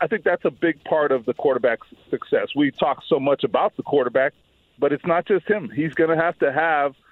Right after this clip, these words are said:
help from those skill position players.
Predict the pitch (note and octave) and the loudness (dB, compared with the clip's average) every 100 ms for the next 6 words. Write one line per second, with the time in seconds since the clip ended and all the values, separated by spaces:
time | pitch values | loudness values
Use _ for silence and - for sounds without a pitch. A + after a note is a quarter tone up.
0 | _ _ - F3 E3 - _ _ _ - | _ _ -2 0 0 -4 _ _ _ -2
1 | C#3 C#3 C#3 B2 C#3+ C#3+ - D#3 D#3 C#3 | 0 0 -4 -2 0 0 0 0 0 0
2 | C#3+ C3 B2 D#3 C#3+ A#2+ | 0 0 2 2 2 0